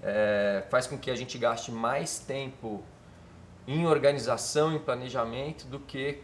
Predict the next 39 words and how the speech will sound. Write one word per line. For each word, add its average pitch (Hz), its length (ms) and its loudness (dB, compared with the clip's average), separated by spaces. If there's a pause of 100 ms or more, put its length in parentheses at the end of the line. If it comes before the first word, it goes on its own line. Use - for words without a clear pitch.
(180)
com 135 60 -2
a 123 60 2
mão 120 160 -2
na 120 140 0
massa 104 420 -4
mesmo, 92 400 -8
assim. - 220 -12 (240)
Então 123 300 0
é, 117 500 4 (880)
é 107 80 0
uma 123 180 4
briga 131 400 0
diária, 107 600 4
de, 101 720 -4 (180)
diária 135 400 2
mesmo, 95 440 -4
de 92 140 -6
acordar 113 580 2
e - 20 0
falar, 117 260 -2
"Poxa, 127 360 -4
eu 110 40 -6
quero 127 200 -2
ir - 20 -10
trabalhar 117 380 0
com 113 120 -6
a 104 40 0
moto, 127 380 0
mas 120 280 0
não, 101 240 -2
eu 95 60 -6
tenho 107 220 -8
que 104 60 -14
fazer 110 220 -4
um 107 60 -6
planejamento. 104 680 -8 (800)
Putz, 117 200 -8
não 107 120 -6
posso, 110 720 0